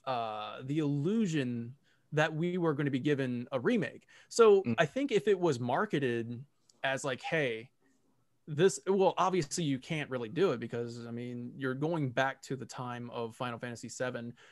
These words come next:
Speaker 1: But if it was, like, open and honest about it, like, so if they, if they were, if they would say, like, "Hey, we're going back to the time," it may, it's probably not going to be what you remember or something like that.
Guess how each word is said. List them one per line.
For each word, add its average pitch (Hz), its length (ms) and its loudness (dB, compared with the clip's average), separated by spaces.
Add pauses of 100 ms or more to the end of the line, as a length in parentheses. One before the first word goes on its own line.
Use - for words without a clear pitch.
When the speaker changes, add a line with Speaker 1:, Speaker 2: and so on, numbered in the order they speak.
(120)
Speaker 1:
But 175 120 4
if 156 100 2
it 196 100 6
was, 190 160 4
like, 151 220 2
open 147 320 4
and 127 100 0
honest 120 400 -2
about 160 280 0
it, 165 180 -4 (400)
like, 123 200 -4
so 139 120 0
if 117 80 -6
they, 143 140 6
if 135 180 0
they 139 120 2
were, 131 360 0
if 131 140 -8
they 139 80 2
would 131 180 -2
say, 147 320 0
like, 120 180 0
"Hey, 131 360 0 (320)
we're 147 120 2
going 151 340 0
back 120 360 2 (280)
to 123 120 -8
the 117 80 -12
time," 117 460 -8 (140)
it 131 160 -2
may, 131 340 0 (100)
it's 135 220 -4 (100)
probably 139 460 2
not 123 240 0
going 120 240 -4
to 113 60 -6
be 123 260 -2
what 120 220 -4
you 123 500 -2 (160)
remember 117 680 -6
or 156 120 -2
something 147 320 -2
like 117 200 -8
that. 107 200 -8